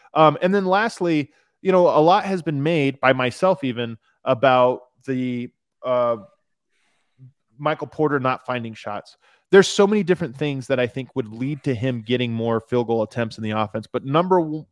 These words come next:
one easy one he could fix right away, Harrison, being a better screener. I think he's the worst screener on the team.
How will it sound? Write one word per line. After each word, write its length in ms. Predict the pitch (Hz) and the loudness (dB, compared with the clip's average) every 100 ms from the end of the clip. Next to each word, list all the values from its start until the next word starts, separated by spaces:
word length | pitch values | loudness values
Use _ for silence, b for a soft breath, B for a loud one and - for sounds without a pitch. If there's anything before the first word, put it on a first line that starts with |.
| _ | _
one 300 | 160 196 208 - | -8 -6 -6 -4
easy 340 | 220 254 220 196 | 2 4 4 0
one 280 | 180 185 | -2 -4
he 160 | 143 151 | -4 -6
could 160 | 147 - | -6 -6
fix 280 | 165 - | -8 -8
right 160 | 151 143 | -8 -6
away, 240 | 135 139 | -2 0
Harrison, 460 | 139 151 143 165 165 - b b b b b b | 2 2 0 -4 -6 -12 b b b b b b
being 280 | 135 233 277 | 0 2 4
a 80 | 254 | 2
better 300 | 147 185 202 | 4 4 4
screener. 600 | 175 - 143 160 151 107 - _ _ _ - | 0 -6 -6 -4 -4 -6 -12 _ _ _ 2
I 160 | 226 | 4
think 180 | 262 285 | 2 -2
he's 160 | 233 180 | -4 -2
the 120 | 156 | -2
worst 380 | 131 165 - - | 0 -2 -4 -8
screener 320 | 156 139 123 | -8 -4 -4
on 80 | 117 | -4
the 80 | |
team. 360 | 110 113 107 101 | -8 -12 -12 -16